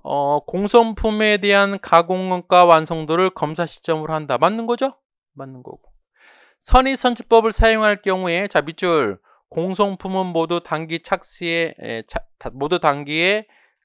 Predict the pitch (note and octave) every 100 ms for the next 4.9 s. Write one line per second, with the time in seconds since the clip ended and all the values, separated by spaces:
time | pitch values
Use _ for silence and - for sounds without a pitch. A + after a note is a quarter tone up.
0 | _ - A3 - - G#3 G3 D#3+ D#3+ D#3+
1 | D#3 E3 C#3+ - D3 C#3+ - C3+ C#3 B2+
2 | E3 F3 E3 D#3+ C#3+ D3 F#3 D#3 - _
3 | _ _ - A3+ A3+ G#3 F#3+ F#3+ F3+ F3+
4 | E3+ D#3 C3+ A#2+ A2 A2 D3 G#2 E2